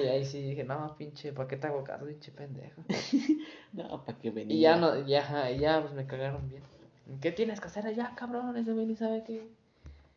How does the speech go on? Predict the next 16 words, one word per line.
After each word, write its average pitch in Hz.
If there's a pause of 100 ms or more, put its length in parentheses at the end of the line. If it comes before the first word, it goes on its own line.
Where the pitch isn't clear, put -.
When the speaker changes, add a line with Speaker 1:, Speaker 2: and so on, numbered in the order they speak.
(260)
Speaker 1:
¿Qué 165
tal 180
que 175
ahí 165
te 175
hubiera 190
dejado, 175
luego 170
ni 147
saben 165
dónde 160
chingados 160
están?" 175 (720)
Y 135
yo, 127
"No, 185